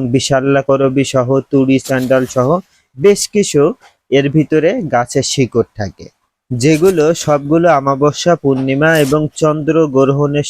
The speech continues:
সময় তোলা, সঠিক সময় তোলা, যার কারণে আধ্যাত্মিক এবং তান্ত্রিক তন্ত্র মন্ত্র শক্তিটা এই তাবিজের ভিতরে চলে আসে। এবং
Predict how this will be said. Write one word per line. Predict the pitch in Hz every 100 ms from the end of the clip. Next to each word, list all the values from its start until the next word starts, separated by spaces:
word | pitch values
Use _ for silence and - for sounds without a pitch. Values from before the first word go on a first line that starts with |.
| -
সময় | 123 123 123
তোলা, | 120 107 123 185 -
সঠিক | 127 120 143 _
সময় | - 127 120 120
তোলা, | 123 113 127 202 _ _ _
যার | 120 127 127
কারণে | 135 175 175 147 135 220 _ - 123
আধ্যাত্মিক | 117 - 160 202 196 160
এবং | 147 151 151 -
তান্ত্রিক | 135 135 123 139 175 - _ _ _ 151
তন্ত্র | 143 147 156 151 151
মন্ত্র | 139 135 143 139 139 -
শক্তিটা | 131 - 135 123 170 254 _ _ _ -
এই | 151 139
তাবিজের | 139 123 127 120 135 127
ভিতরে | 127 131 120 113
চলে | 113 98 95 92
আসে। | - 78 65 _ _ _ _ -
এবং | 160 165